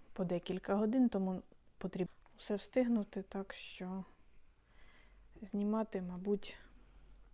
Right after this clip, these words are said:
е, буду поетапно. У цієї орхідеєчки, як я сказала, все добре,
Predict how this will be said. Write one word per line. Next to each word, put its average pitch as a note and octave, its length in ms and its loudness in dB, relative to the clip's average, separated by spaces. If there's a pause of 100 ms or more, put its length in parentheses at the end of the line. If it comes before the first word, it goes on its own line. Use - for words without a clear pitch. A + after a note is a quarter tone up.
(1400)
е, - 40 -6 (300)
буду G3 380 2
поетапно. G3 880 2 (880)
У A#3 100 2
цієї A#3 680 4 (840)
орхідеєчки, G3 680 -2
як G3 180 -6
я F#3+ 80 -2
сказала, F#3+ 420 -4
все C4+ 220 -4
добре, C4 440 2